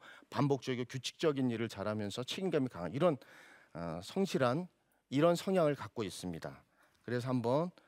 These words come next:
체크를 마음속으로 한번 해보시고요. 다음에 첫 번째 창조형 성향을 알려드리도록 하겠습니다.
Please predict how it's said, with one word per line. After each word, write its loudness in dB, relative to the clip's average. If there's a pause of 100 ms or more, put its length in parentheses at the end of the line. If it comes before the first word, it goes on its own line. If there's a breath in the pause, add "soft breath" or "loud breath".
체크를 0
마음속으로 2
한번 -2
해보시고요. 2 (840 loud breath)
다음에 4
첫 -6
번째 2 (260 soft breath)
창조형 2
성향을 2
알려드리도록 -2
하겠습니다. 0